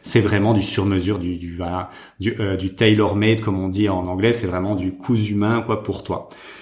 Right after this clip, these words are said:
Et en fait, nous, je vais te raconter la vérité ici, hein, le club, euh, de fin deux mille dix-neuf à mi-,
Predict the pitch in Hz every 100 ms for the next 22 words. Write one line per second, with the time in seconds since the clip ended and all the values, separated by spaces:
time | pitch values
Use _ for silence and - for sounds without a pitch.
0 | - - 104 180 190 120 123 190 117 104
1 | 127 127 110 143 123 98 92 95 92 185
2 | - - 233 151 143 95 92 95 127 175
3 | 165 - 107 98 95 95 90 98 98 -
4 | 151 143 139 123 123 123 131 131 - 110
5 | 95 95 107 131 156 151 147 147